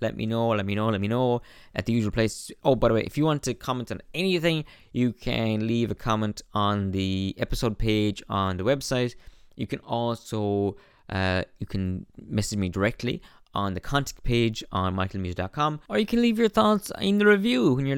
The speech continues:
leaving those on, uh, Apple Podcasts or wherever you get your podcasts. Folks, that's about it for me. This is it now. This is it. This is, that's it. That was the last thing I want to know your opinion on was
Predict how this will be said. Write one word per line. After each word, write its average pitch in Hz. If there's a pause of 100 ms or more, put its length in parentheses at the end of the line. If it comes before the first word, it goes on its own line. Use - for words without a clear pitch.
leaving 151
those 160
on, 143
uh, 143
Apple -
Podcasts 160
or 101
wherever 113
you 113
get -
your -
podcasts. - (400)
Folks, 208 (960)
that's 113
about 117
it -
for -
me. 113
This 151
is 147
it 139
now. 113
This 131
is 139
it. 101
This 131
is, 127
that's 117
it. 95
That -
was 113
the 110
last 143
thing 139
I 120
want 117
to -
know 113
your 104
opinion 104
on 101 (300)
was 98